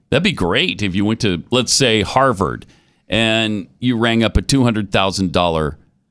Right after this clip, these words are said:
student debt loan. And now you just don't have to pay it back. Nah, <laughs> whatever.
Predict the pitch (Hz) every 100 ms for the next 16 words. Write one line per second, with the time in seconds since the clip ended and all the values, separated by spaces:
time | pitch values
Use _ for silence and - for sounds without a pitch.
0 | _ _ _ - - 127 104 101 76 65
1 | 57 - _ _ _ _ _ _ _ -
2 | 233 247 247 254 240 240 226 254 247 214
3 | 247 247 247 269 254 - - _ 262 160
4 | 120 120 151 - _ - - - - 147
5 | 127 135